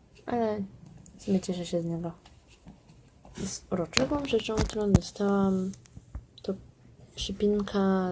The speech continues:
z Ishigo z anime Bleach. Bardzo go lubię. W sumie moja ulubiona postać. Tak można po-, to powiedzieć.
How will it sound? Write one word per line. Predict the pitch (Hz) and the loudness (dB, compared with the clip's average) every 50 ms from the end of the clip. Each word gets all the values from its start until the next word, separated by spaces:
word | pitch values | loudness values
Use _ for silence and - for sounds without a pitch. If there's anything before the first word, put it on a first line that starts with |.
| 180 | -2
z | 190 196 - - - - - - - - - - - - - - - - - - - - - - - - - - - - _ - - | -4 -8 -10 -12 -14 -18 -18 -20 -20 -20 -20 -20 -20 -20 -14 -10 -10 -10 -10 -10 -20 -20 -20 -20 -20 -20 -20 -20 -20 -20 _ -8 -2
Ishigo | 202 196 - - 214 208 202 190 196 185 180 180 | 0 2 4 6 6 6 6 6 6 4 4 4
z | 185 | 0
anime | 180 170 170 175 170 160 156 | 0 0 0 0 0 0 -2
Bleach. | 156 170 180 202 208 214 208 190 - - - - - - - - - - - - - - - - - - - - - - - - - - - - - - - - - - - - - - - - - - - - - - - - - - - - | -2 0 4 4 4 4 2 -2 -6 -6 -4 -4 -4 -6 -8 -12 -18 -20 -16 -16 -16 -16 -16 -20 -20 -20 -20 -20 -20 -20 -20 -18 -20 -20 -20 -20 -20 -20 -20 -20 -20 -20 -20 -20 -20 -20 -20 -20 -20 -20 -20 -20 -20 -20 -20 -20 -20 -20 -10 -4
Bardzo | 240 214 208 196 202 190 | 0 0 2 2 2 2
go | 190 190 180 | 2 2 0
lubię. | 185 190 190 190 190 190 190 185 180 175 175 175 170 - - - - - - - - - - - - | 2 2 0 0 2 2 2 2 2 0 -2 -2 -4 -6 -10 -14 -18 -20 -20 -20 -20 -20 -20 -14 -10
W | - | -8
sumie | - - 190 185 175 175 170 - - - - - - - - - - - - - - - | -4 -2 -2 -2 -2 -2 -4 -4 -6 -8 -14 -14 -4 0 2 4 6 6 4 4 2 -4
moja | 190 180 180 175 - - - - - - - - - - - - - - | -2 -2 -2 -2 -6 -10 -18 -20 -20 -20 -20 -20 -20 -20 -20 -16 -8 -4
ulubiona | - 190 - - 202 190 170 165 156 156 156 | -2 -2 4 8 8 8 8 8 4 0 0
postać. | - - 165 175 175 - - 185 190 - - - - - - - - - - - - - - - - - - - - - | -2 0 0 0 0 0 -2 -2 -4 -4 -12 -16 -18 -18 -20 -20 -20 -20 -20 -20 -20 -20 -20 -20 -20 -20 -20 -20 -14 -10
Tak | - 196 | -8 -4
można | - 175 175 180 175 175 | -2 -2 -2 -2 -4 -4
po-, | 190 170 170 185 - - | -4 -4 -4 -6 -8 -12
to | - - | -12 -8
powiedzieć. | - 175 170 180 180 180 185 185 180 180 - - | -6 -6 -2 0 2 2 4 2 2 0 -2 -10